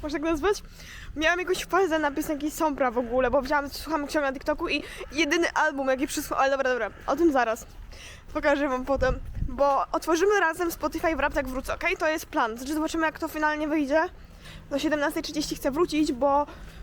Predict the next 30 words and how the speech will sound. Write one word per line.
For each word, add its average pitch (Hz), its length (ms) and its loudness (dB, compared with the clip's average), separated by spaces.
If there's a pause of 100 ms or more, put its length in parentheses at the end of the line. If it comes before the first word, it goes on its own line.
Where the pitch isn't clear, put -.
(120)
zamówiliśmy 302 480 2
jedzenie 277 320 2 (480)
indyjskie. 277 720 4 (220)
Serio, 285 280 4 (160)
tak 330 220 -2
kocham 294 300 2
jedzenie 285 200 2
indyjskie, 277 300 0
taki 254 120 0
po 285 60 -4
prostu 311 200 -2
fun 294 220 0
fact 277 200 -4
o 269 80 2
mnie, 247 120 -4
naprawdę. 240 380 -2 (300)
Kocham 277 240 2
jedzenie 262 240 2
indyjskie 269 320 0
i 269 40 6
raz 277 200 4
na 302 100 4
jakiś 277 180 -2
czas 285 160 -2
po 285 100 0
prostu, 262 220 -4
jak 285 80 0
mam 285 140 0
ochotę, 285 220 4
zamawiamy. 233 500 0